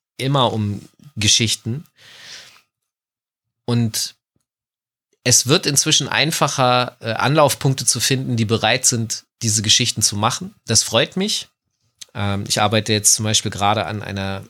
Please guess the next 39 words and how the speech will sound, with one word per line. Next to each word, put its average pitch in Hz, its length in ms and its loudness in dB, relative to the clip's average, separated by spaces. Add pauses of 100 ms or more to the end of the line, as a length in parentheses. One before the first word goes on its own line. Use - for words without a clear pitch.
(220)
sechsstündigen 113 720 0
Dokumentation 113 800 0
über 104 140 0
Schwester - 440 0
Eva. 139 400 0 (160)
Das - 180 0
macht 117 160 0
natürlich 120 360 0
richtig 135 320 0
Spaß, 123 420 2
weil 107 140 0
wir 104 80 0
ihre 101 180 0
gesamte 107 420 0
Lebensgeschichte, 123 920 0 (360)
also 92 180 -2
nicht 104 240 2
nur 120 80 4
die 107 80 2
Musikkarriere, 123 800 0
sondern 104 320 0
eben 101 240 -2
alles 107 320 0
andere 110 420 2
auch 135 200 2
erklären 131 580 0
und 110 180 -4
wir 113 100 2
das 110 140 2
vor 101 160 -2
allem 117 240 0
auch 107 320 -2
so 107 260 0
erklären, 113 600 0
dass 107 240 0
nachvollziehbar 120 800 0
ist, 110 260 0
warum 110 380 2
sie 117 340 2